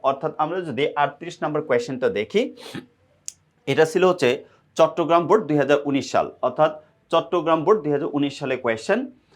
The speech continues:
বলছে, "On day Mina and her parrot," ওই যে মিনা এবং মিতু, আমরা ছোটবেলায়, আহ, আমি আমার মানে স্কুল লাইফে এই, আহ, ভিডিওর ইয়াটা দেখতাম, মিনা এবং মিতুর গল্প থেকে।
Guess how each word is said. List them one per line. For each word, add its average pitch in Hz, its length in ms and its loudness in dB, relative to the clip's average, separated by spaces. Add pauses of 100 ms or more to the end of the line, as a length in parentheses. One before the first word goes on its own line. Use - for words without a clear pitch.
(240)
বলছে, 156 500 4 (360)
"On 156 220 10
day 147 240 4 (280)
Mina 175 260 4 (160)
and 147 160 2 (100)
her 156 140 6 (140)
parrot," 127 520 2
ওই 208 100 6
যে 196 100 4
মিনা 170 260 2
এবং 165 200 2
মিতু, 160 400 0
আমরা 143 260 4
ছোটবেলায়, 135 580 4 (420)
আহ, 123 300 4
আমি 139 200 4
আমার 131 380 2
মানে 117 140 -4
স্কুল 151 320 -2
লাইফে 135 360 4
এই, 127 560 -2
আহ, 110 120 2
ভিডিওর 120 360 0
ইয়াটা 120 400 4
দেখতাম, 123 420 2
মিনা 139 200 2
এবং 127 200 -2
মিতুর 120 240 -6
গল্প 113 320 -2
থেকে। 143 320 -6